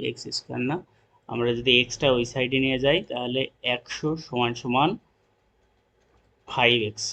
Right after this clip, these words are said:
অর্থাৎ এক্স সমান সমান টোয়েন্টি। ঠিক আছে? তাহলে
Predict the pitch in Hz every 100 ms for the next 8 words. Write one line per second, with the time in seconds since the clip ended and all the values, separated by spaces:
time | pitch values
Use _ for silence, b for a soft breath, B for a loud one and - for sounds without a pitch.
0 | - - 131 - 139 131 131 131 - 151
1 | 147 - 165 208 - _ _ _ _ _
2 | - 113 104 104 - - _ _ _ _
3 | _ _ - 165 196 151 131